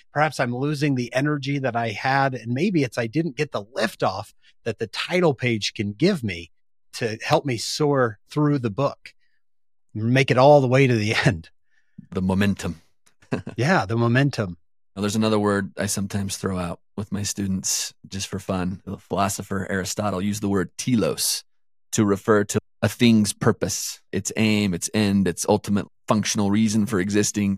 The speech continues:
Speaker 2: Throw up a picture of a toaster and just ask my students, like, "What's, what's the telos of a toaster?"
Speaker 1: What's its purpose?
Speaker 2: What's it made to do? And it's actually made to do one thing. One thing.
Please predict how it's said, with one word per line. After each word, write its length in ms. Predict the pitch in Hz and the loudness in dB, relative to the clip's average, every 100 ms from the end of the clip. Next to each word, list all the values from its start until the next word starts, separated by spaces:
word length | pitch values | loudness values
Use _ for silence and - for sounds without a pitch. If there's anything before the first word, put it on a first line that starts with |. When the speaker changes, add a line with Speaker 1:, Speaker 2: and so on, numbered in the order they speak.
| - | -4
Speaker 2:
Throw 160 | - 95 | 0 2
up 60 | 92 | 0
a 40 | |
picture 340 | 107 - - | -4 -4 -2
of 160 | 90 85 | -2 0
a 300 | 80 76 76 | -2 -2 -6
toaster 440 | - 98 - 78 65 | -4 -4 -4 -4 -6
and 200 | 85 90 | -6 -6
just 180 | 82 87 | -4 -4
ask 180 | 80 | -4
my 120 | 92 98 | -4 -6
students, 420 | - - - - | -6 -8 -8 -10
like, 100 | 87 - | -10 -4
"What's, 380 | 110 - - _ | -4 -4 -10 _
what's 180 | - - | -10 -8
the 100 | - | -8
telos 640 | - 127 117 98 90 - - _ _ _ | -6 -2 0 0 -2 -4 -6 _ _ _
of 80 | - | -8
a 60 | 90 | -6
toaster?" 540 | - 90 - - - - - - _ _ | -6 -6 -8 -10 -14 -20 -20 -20 _ _
Speaker 1:
What's 220 | 202 - | -2 2
its 160 | 147 - | 0 0
purpose? 760 | - 135 110 - - - - - - - - | 0 0 0 -6 -16 -18 -18 -20 -20 -20 -4
Speaker 2:
What's 180 | 127 180 | 0 2
it 100 | - | 2
made 400 | 110 113 123 120 | 4 6 4 4
to 100 | 135 | 4
do? 280 | 175 147 - | 6 4 2
And 100 | 117 | 0
it's 120 | 110 | 4
actually 260 | 123 120 120 | 2 4 2
made 160 | 120 | 4
to 60 | 117 | 4
do 240 | 113 113 - | 2 0 -2
one 300 | 90 104 101 | -2 0 -2
thing. 300 | 87 95 - _ _ _ _ _ - | -2 -4 -6 _ _ _ _ _ -20
One 360 | 65 80 104 | -8 0 2
thing. 320 | 107 95 62 | 2 -2 -6